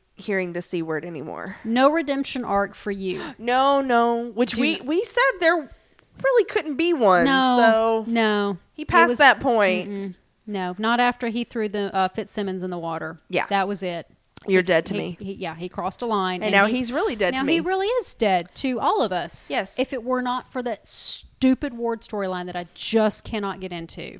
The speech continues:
Speaker 1: Yeah. Yeah.
Speaker 2: The rest of it is more interesting. The, even Talbot was more interesting
Speaker 1: I
Speaker 2: than
Speaker 1: know.
Speaker 2: Ward.
Speaker 1: The whole Talbot thing was way more interesting.
Speaker 2: Wow.
Speaker 1: Yeah.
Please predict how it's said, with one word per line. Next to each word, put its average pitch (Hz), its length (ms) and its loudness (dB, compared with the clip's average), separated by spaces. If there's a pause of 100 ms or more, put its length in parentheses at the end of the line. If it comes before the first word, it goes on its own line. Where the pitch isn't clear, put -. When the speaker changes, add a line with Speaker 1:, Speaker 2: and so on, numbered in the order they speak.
(100)
Speaker 1:
Yeah. 170 240 0 (720)
Yeah. - 180 -14
Speaker 2:
The 214 100 -6
rest 196 460 -4
of 196 140 -4
it 180 80 -8
is 175 160 -12
more 175 180 -10
interesting. 175 520 -12
The, 185 320 -6
even 349 280 0
Talbot 359 580 0
was 311 200 -4
more 320 240 0
interesting 320 400 0
Speaker 1:
I 370 120 6
Speaker 2:
than 370 160 6
Speaker 1:
know. 427 340 8
Speaker 2:
Ward. 285 240 6
Speaker 1:
The 339 80 10
whole 381 180 8
Talbot 370 400 4
thing 330 160 -2
was 302 140 0
way 285 160 4
more 330 180 4
interesting. 214 540 0
Speaker 2:
Wow. 269 960 -2
Speaker 1:
Yeah. - 240 -6